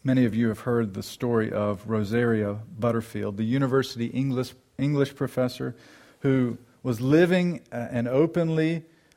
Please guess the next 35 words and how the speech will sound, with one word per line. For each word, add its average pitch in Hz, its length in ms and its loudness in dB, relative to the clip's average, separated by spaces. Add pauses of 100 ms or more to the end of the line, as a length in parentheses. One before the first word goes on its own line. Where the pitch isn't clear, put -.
uh, 107 200 -4
homosexual 156 800 2
lifestyle 143 680 4
opposed 160 560 0
to 160 80 -4
God 127 300 2
and 151 220 -2
was 151 180 0
happy 202 440 -2
that 127 220 2
way, 120 140 2
was 139 220 -2
content 190 640 -2
to 165 100 -4
continue 185 500 -2
living 185 380 2
that 113 180 0
way. 117 120 0
She 185 160 -4
had 175 140 2
no 185 140 4
reason 190 540 2 (380)
to 165 100 2
change. 185 760 0 (880)
If 160 200 0
anyone 208 440 6
was 165 160 2
unlikely 175 640 2
to 165 120 -4
become 156 440 -2
a 139 60 2
Christian, 127 680 -4 (340)
it 135 80 -2
was 135 240 -4
her. 190 420 0